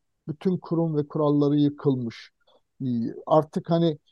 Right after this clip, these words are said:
daha demokratik, temsili demokrasinin de bütün krizlerini yaşıyoruz biz aynı zamanda. Yani sadece bir fazla oy alarak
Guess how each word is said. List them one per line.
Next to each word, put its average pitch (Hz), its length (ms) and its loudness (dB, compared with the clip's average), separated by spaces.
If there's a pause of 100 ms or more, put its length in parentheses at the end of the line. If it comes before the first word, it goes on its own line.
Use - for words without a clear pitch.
(180)
daha 139 540 0
demokratik, 165 680 -4
temsili 170 560 0
demokrasinin 180 640 0
de 170 120 2
bütün 202 280 -4
krizlerini 175 640 0
yaşıyoruz 131 580 -2
biz 123 180 -10
aynı 127 280 -2
zamanda. 117 480 -4
Yani 151 280 -2
sadece 156 480 -2
bir 180 220 0
fazla 143 360 -2
oy 151 320 0
alarak 151 400 0